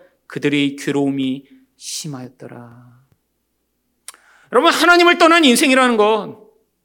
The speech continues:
이 괴로움, 악이라는 거예요. 여러분, 하나님은 하나님의 자녀들의 인생에만 개입해 오십니다. 여러분도 마찬가지시죠?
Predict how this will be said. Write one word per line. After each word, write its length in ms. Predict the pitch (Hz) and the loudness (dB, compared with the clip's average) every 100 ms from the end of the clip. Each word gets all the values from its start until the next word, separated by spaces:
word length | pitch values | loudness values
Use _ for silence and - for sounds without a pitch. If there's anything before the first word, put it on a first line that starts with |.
| _ _ _ _ - | _ _ _ _ 0
이 200 | 262 - | 2 4
괴로움, 600 | 226 247 320 220 - - | 4 6 4 0 -6 -6
악이라는 560 | - 220 220 330 320 285 | 0 2 4 4 2 2
거예요. 640 | 170 147 139 127 - 156 _ _ _ _ _ _ _ _ _ _ - _ _ - | -2 -2 -8 -12 -20 -20 _ _ _ _ _ _ _ _ _ _ -20 _ _ 0
여러분, 320 | 285 302 285 | 2 4 2
하나님은 380 | 285 294 285 277 | 2 2 2 2
하나님의 400 | 262 302 302 294 | 2 2 4 2
자녀들의 540 | - 214 247 240 233 | 0 2 4 4 2
인생에만 420 | 208 185 202 185 165 | 0 -2 -6 -6 -8
개입해 340 | 147 143 147 | -10 -10 -10
오십니다. 480 | 135 120 143 127 _ _ _ _ _ _ _ _ _ - - | -10 -14 -20 -20 _ _ _ _ _ _ _ _ _ -16 -2
여러분도 260 | 214 294 403 | 0 2 0
마찬가지시죠? 880 | 214 - 190 160 139 - 180 190 | -2 -4 -6 -8 -10 -16 -18 -20